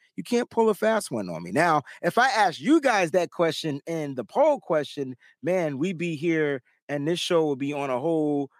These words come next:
nother level. Start one, bench one, cut one." So we're not gonna do that. Uh, it's not what we about. Look,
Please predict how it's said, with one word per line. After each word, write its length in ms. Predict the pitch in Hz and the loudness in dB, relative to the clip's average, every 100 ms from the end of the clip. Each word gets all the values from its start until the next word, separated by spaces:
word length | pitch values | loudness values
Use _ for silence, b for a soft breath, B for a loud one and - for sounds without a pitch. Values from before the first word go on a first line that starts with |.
| - | -8
nother 300 | 131 156 135 | 0 0 0
level. 420 | 123 151 117 95 | 2 2 2 -6
Start 340 | - 175 175 156 | -4 0 0 0
one, 280 | 160 151 | -2 -2
bench 340 | 117 156 160 - | 0 -2 -2 -4
one, 180 | 139 127 | -4 -4
cut 200 | - 175 | -2 -2
one." 140 | 113 | -2
So 140 | 98 196 | -2 2
we're 60 | |
not 140 | 247 156 | 2 2
gonna 140 | 147 | 0
do 140 | 131 123 | 0 0
that. 180 | 85 - b b b | -2 -10 b b b
Uh, 220 | 107 107 | -8 -6
it's 140 | 104 165 | -4 0
not 160 | 131 | 0
what 140 | 143 131 | 0 0
we 120 | 120 | -2
about. 360 | 104 143 120 - B B 170 | 2 2 2 -4 B B 0
Look, 220 | 202 | 0